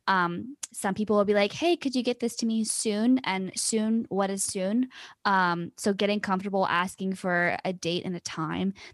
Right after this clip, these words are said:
that someone needs something by, giving people a date and a time so that you're very clear and specific on when you need things and being upfront about that. You know, if you say soon and then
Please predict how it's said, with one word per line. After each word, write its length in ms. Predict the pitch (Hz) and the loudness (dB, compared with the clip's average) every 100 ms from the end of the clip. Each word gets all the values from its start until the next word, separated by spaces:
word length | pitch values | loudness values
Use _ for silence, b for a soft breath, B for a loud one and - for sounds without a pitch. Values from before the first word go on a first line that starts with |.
| _ | _
that 180 | 180 - - | -6 -6 -8
someone 420 | - 175 170 165 | -4 -2 -2 -2
needs 200 | 208 220 | -4 0
something 320 | 247 240 240 | 0 0 0
by, 380 | 226 226 220 214 B B _ _ | 2 2 2 -2 B B _ _
giving 320 | 202 196 233 | 0 2 2
people 440 | 233 247 247 233 233 | 0 -2 0 0 0
a 80 | - | -2
date 280 | 196 208 220 | -2 -2 0
and 100 | 226 | -2
a 40 | 226 | -6
time 340 | - 214 226 | -2 0 0
so 120 | 220 214 | -2 -4
that 120 | 180 | -4
you're 160 | 185 | -4
very 380 | 185 180 170 180 - - | -4 -4 -2 -4 -8 -16
clear 420 | - 208 180 196 | -10 -4 -2 0
and 180 | - 185 | -2 -4
specific 680 | - 190 - 190 214 208 B B B - | -8 -10 -10 -4 -4 -4 B B B -2
on 380 | 196 180 180 165 | 0 2 0 -2
when 200 | 175 190 | 0 2
you 100 | 190 | 2
need 260 | 175 180 - | 2 0 0
things 460 | 233 247 247 226 - | 0 2 2 0 -2
and 320 | 190 180 180 | -2 -2 0
being 200 | 190 185 | 0 0
upfront 500 | 170 - - 147 170 | -2 -6 -4 -4 -2
about 280 | 233 240 254 | 0 0 0
that. 280 | 262 269 - B B | 0 0 -2 B B
You 80 | 196 | -2
know, 120 | 170 | 0
if 140 | 175 208 | 0 -2
you 60 | |
say 200 | 190 196 | -2 0
soon 580 | 196 - 247 226 226 226 | 0 0 0 4 4 4
and 280 | - 196 190 | 2 0 2
then 280 | 185 180 | 2 0